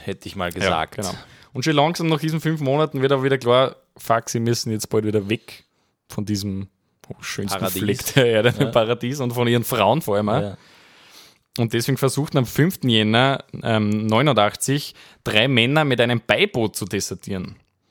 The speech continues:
Speaker 2: Sie wurden jedoch am zweiundzwanzigsten, also ja, zwei Wochen oder was später,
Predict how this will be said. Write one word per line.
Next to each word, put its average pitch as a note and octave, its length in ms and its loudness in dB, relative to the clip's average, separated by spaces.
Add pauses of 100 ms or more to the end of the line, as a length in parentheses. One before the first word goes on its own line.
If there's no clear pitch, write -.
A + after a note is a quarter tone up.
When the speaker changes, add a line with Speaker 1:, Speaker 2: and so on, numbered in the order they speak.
(420)
Speaker 2:
Sie A2 180 -6
wurden D3+ 220 2
jedoch B2 280 2
am A2+ 120 -2
zweiundzwanzigsten, A#2+ 880 -2
also A2+ 160 -4
ja, C#3+ 720 -6
zwei A#2+ 200 -8
Wochen C3+ 240 -8
oder B2+ 140 -8
was C3 140 -4
später, D3 560 -2